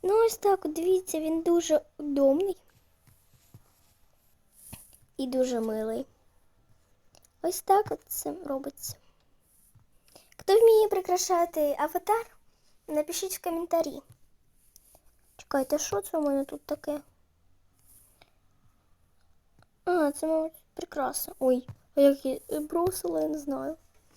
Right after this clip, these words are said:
Так, ну добре, все. Тепер останній нам етаж залишився з вами, і все.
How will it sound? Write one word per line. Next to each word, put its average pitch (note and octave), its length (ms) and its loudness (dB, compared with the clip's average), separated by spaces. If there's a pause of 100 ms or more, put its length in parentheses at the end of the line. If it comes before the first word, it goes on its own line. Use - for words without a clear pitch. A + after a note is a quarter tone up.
(360)
Так, D4 180 0
ну F4 160 0
добре, F#4 320 -2 (480)
все. D#4 360 0 (360)
Тепер G#4 320 0 (160)
останній G#4 500 -2
нам G4 180 0
етаж F#4 440 0
залишився D4+ 640 -2
з C#4 100 -10
вами, C4+ 320 -4
і D4 60 -6
все. - 440 -4